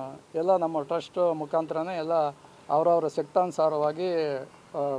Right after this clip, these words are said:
ಕೊಟ್ಟ ಒಂದು ಕೊಡುಗೆಗಳಿಂದ ಇಲ್ಲಿ ಸಾಕಷ್ಟು ಅಭಿವೃದ್ಧಿ ಕಾರ್ಯಕ್ರಮ ಆಗಿದೆ. ಅದಾದಮೇಲೆ <clears throat> ನಾವು ಒಂದೊಂದು ಪ್ರತಿಯೊಂದು ತಿಂಗಳು ಇಲ್ಲಿ ಪೌರ್ಣಮಿ ಪೂಜೆ ದಿವಸ,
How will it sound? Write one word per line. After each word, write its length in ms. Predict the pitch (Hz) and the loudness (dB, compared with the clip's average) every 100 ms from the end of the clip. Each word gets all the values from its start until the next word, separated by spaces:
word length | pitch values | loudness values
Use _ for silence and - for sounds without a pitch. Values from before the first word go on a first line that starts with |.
| 127 | -4
ಕೊಟ್ಟ 200 | 151 151 | -2 2
ಒಂದು 360 | 151 143 135 | 2 2 -4
ಕೊಡುಗೆಗಳಿಂದ 640 | 135 156 175 175 151 131 113 131 156 - - - - - - | -4 -2 0 0 -2 -4 -8 -12 -12 -20 -20 -20 -20 -16 -8
ಇಲ್ಲಿ 320 | 151 156 143 | -2 0 0
ಸಾಕಷ್ಟು 480 | 131 165 165 156 170 | 4 4 2 -2 0
ಅಭಿವೃದ್ಧಿ 640 | 143 156 147 139 143 139 | 0 -2 -8 -6 -6 -6
ಕಾರ್ಯಕ್ರಮ 400 | 139 135 135 139 196 - - - | -6 -8 -10 -12 -12 -18 -18 -8
ಆಗಿದೆ. 320 | 135 135 117 - - - - - - - - - | -6 -6 -10 -14 -20 -20 -20 -20 -20 -20 -20 -6
ಅದಾದಮೇಲೆ 760 | 147 160 180 196 202 233 233 208 - - - - - | 2 4 4 2 0 0 -2 -6 -16 -20 -20 -20 -6
<clears throat> 420 | - 339 165 135 - - - - - - - - - - - 151 | 0 2 0 -4 -12 -20 -20 -20 -20 -20 -20 -20 -20 -20 -14 -2
ನಾವು 260 | 151 151 143 139 131 127 127 - - - | 0 2 2 2 2 -2 -6 -16 -12 -4
ಒಂದೊಂದು 400 | 185 202 208 180 | -2 2 2 2
ಪ್ರತಿಯೊಂದು 420 | 190 196 233 220 | 0 4 4 2
ತಿಂಗಳು 280 | 190 196 185 - - - - - - 160 | -2 -2 -4 -4 -18 -20 -20 -20 -18 -10
ಇಲ್ಲಿ 180 | 156 | -8
ಪೌರ್ಣಮಿ 480 | 151 185 214 226 220 | 0 6 6 4 -2
ಪೂಜೆ 340 | 202 185 160 143 | -4 -4 -2 -2
ದಿವಸ, 200 | 139 | -4